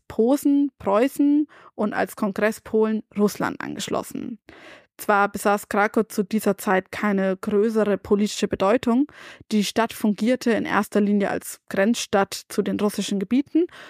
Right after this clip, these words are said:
doch sie wurde von der Bevölkerung im neunzehnten Jahrhundert als kulturelles Zentrum wahrgenommen und galt mit ihren geschichtsträchtigen Orten und Bauten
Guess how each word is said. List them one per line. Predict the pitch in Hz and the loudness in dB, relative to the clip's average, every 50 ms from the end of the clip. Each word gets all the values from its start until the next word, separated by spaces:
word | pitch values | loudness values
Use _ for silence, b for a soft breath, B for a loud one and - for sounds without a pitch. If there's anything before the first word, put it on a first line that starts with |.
| B B B _ | B B B _
doch | - 247 254 - | -2 -2 -2 -2
sie | - - 220 196 | -2 -2 0 2
wurde | 233 240 240 240 220 | 2 2 2 2 0
von | - 208 202 | 0 0 0
der | 196 | 0
Bevölkerung | 196 185 196 - - - 208 240 269 - 262 240 240 240 240 240 - | 0 -2 -4 -4 -2 0 0 0 0 0 0 2 2 2 2 0 0
im | - 190 190 | -2 -2 0
neunzehnten | 196 202 208 208 - - 214 208 | 0 0 0 -2 -2 -2 0 0
Jahrhundert | 185 190 190 220 240 247 247 240 226 220 - - - | 0 0 2 2 2 2 4 2 2 0 -2 -4 -4
als | - 208 202 190 185 - - | -2 0 0 0 0 -4 -10
kulturelles | - - 220 220 - 208 196 202 175 185 202 - | -4 -2 -2 0 0 0 0 0 0 -2 -4 -6
Zentrum | - - 196 196 190 - 190 185 196 - | -4 -2 -2 -2 -2 -2 -4 -6 -4 -4
wahrgenommen | 185 180 - 202 185 190 190 196 220 240 269 B B B B B B B B B B - | -4 -4 -2 -2 -2 -2 0 2 2 2 0 B B B B B B B B B B -2
und | - 208 208 190 | 0 0 0 2
galt | - 196 202 214 - | 2 2 2 2 0
mit | 220 196 - | -2 -2 0
ihren | 208 202 196 | 0 0 -2
geschichtsträchtigen | 196 196 - - 254 240 - - - - 214 220 208 - 202 - 190 - | -2 -4 -2 -2 -2 -2 -4 -8 -6 -2 -2 -2 -2 -2 -4 -4 -4 -2
Orten | - - 208 220 254 - - 240 226 220 | 0 0 2 2 2 0 0 0 0 0
und | - 208 202 202 - - | 0 -2 -2 -2 0 0
Bauten | 196 190 196 208 214 - 214 202 202 202 202 | 0 2 2 2 0 0 -2 -2 0 -2 -2